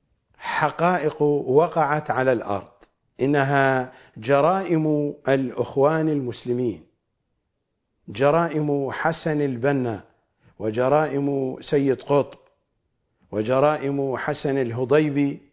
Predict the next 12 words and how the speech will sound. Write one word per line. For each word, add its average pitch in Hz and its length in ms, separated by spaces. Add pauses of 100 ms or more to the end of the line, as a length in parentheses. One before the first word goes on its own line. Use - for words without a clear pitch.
(600)
وأمثال 127 680
هؤلاء 131 720
اللعناء 117 600 (840)
من 131 520
أئمة 151 640
الإرهاب 131 880 (520)
والضلال 131 1000 (260)
والنصب 127 1000 (320)
والعداء 131 760
للعترة 135 640
الطاهرة 139 800 (1200)
والإجرام. 117 720